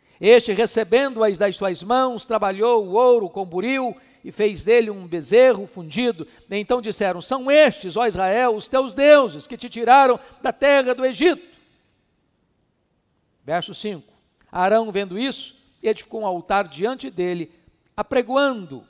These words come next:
disse: 'Amanhã será festa ao Senhor.'" Preste atenção, Senhor no maiúsculo. É o sincretismo religioso. É a mistura do profano com o sagrado.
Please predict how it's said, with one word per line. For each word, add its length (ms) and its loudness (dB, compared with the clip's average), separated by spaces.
disse: 480 -10
'Amanhã 540 -4
será 320 -6
festa 420 -6
ao 180 -4
Senhor.'" 440 -10
Preste 400 -4
atenção, 520 -6
Senhor 540 -2
no 80 -10
maiúsculo. 580 -4
É 60 -6
o 60 -6
sincretismo 640 -4
religioso. 720 -6
É 80 -2
a 100 6
mistura 440 -2
do 100 -8
profano 400 -4
com 80 -12
o 60 -8
sagrado. 520 0